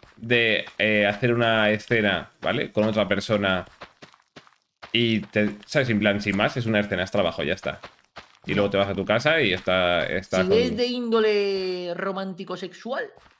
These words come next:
Speaker 2: no.
Speaker 1: No sé, yo,
Speaker 2: No, no.
Speaker 1: pues algo así, es
Speaker 2: Yo no
Speaker 1: trabajo. Además
Speaker 2: podría.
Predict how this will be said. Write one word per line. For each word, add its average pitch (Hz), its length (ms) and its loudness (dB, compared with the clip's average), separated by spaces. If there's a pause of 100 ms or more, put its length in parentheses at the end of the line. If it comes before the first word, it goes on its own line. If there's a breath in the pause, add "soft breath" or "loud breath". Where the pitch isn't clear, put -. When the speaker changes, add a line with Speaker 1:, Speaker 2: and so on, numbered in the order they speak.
(240)
Speaker 2:
no. 143 220 -16 (1900)
Speaker 1:
No 82 140 -8
sé, - 200 -6
yo, 117 180 0
Speaker 2:
No, 90 260 0
no. - 80 -16
Speaker 1:
pues 101 160 -6
algo 104 180 2
así, 123 240 2
es 120 160 0
Speaker 2:
Yo - 60 0
no - 60 4
Speaker 1:
trabajo. 139 220 2
Además 127 260 2
Speaker 2:
podría. 156 140 0